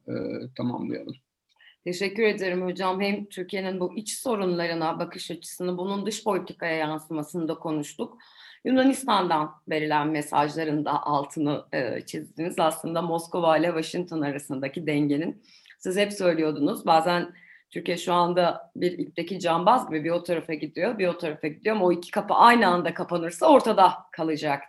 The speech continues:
Speaker 2: diye. Şimdi o kapıların kapanmasının, e, sürecini,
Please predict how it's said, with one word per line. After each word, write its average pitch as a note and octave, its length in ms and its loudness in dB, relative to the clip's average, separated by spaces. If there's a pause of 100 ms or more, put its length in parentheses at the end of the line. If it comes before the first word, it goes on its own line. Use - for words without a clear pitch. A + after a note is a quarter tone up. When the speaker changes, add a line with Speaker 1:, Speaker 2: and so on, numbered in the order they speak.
Speaker 2:
diye. G3+ 320 0 (480)
Şimdi A3+ 220 0
o A#3 100 6
kapıların G#3 460 0
kapanmasının, F#3+ 1120 2 (520)
e, B2+ 40 0 (440)
sürecini, G#3+ 880 2